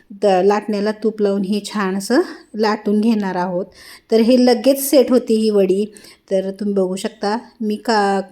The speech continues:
अ, हे लाटूपर्यंत सेट झाली. तर आता याला पटपट मी चाकूच्या साहाय्याने आकार देऊन घेत आहे. तर अशा पद्धतीने मी चौकोनी आकार देऊन, देऊन घेत आहे. तर तोपर्यंतच ही वडी सेट झालेली आहे, तुम्ही बघू शकता.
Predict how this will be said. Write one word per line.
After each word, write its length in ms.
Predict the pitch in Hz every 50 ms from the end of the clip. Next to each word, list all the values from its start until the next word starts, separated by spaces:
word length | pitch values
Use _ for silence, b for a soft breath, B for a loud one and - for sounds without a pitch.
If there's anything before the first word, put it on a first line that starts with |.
| - -
अ, 380 | 202 196 190 190 190 190 185
हे 300 | 175 170 196 208 208 214
लाटूपर्यंत 640 | 226 208 208 202 220 208 208 226 220 220 226 214 254
सेट 300 | 226 233 - 208 190 196
झाली. 280 | 196 202 196 190 190 196 196
तर 80 | 202 190
आता 240 | 190 190 - 196 190
याला 120 | 190 196
पटपट 400 | 196 196 202 196 196 - 196 190 196 214
मी 220 | 220 240 339 330 B B B B B B B B B -
चाकूच्या 440 | 262 233 226 - 208 196 196 - 220
साहाय्याने 400 | 220 247 233 220 214 202 202 208
आकार 360 | 208 202 196 - 196 190 196
देऊन 260 | 196 208 208 208 208
घेत 240 | 196 220 214 208 208
आहे. 300 | 196 185 180 185 180 202
तर 280 | 196 - - - - 185
अशा 220 | 185 196 - 185
पद्धतीने 460 | 185 190 180 185 190 190 - 190 190
मी 120 | 196 196 196
चौकोनी 540 | 196 - 240 220 202 208 - 185 196 208 214
आकार 340 | 208 202 202 - 190 190
देऊन, 280 | 190 190 196 190 190 185 185 - -
देऊन 420 | 180 185 175 202 196 196 196 214 208
घेत 280 | 196 208 202 196 202
आहे. 300 | 190 180 185 185 190 226 233 B B B B B B B B
तर 60 | 208 202 202 -
तोपर्यंतच 580 | 220 208 202 208 220 208 208 214 208 226 214 -
ही 100 | 214 226
वडी 260 | 208 208 190 190 202
सेट 300 | 214 - - 208 180 185
झालेली 540 | 190 202 196 196 190 175 175 180 202 247 381 453 - - B B B B B B B B
आहे, 340 | 226 208 180 165 175 175 175
तुम्ही 240 | 175 - 202 196 196
बघू 280 | 196 190 185 185 185
शकता. 440 | 196 - 226 226 - - 185 185 208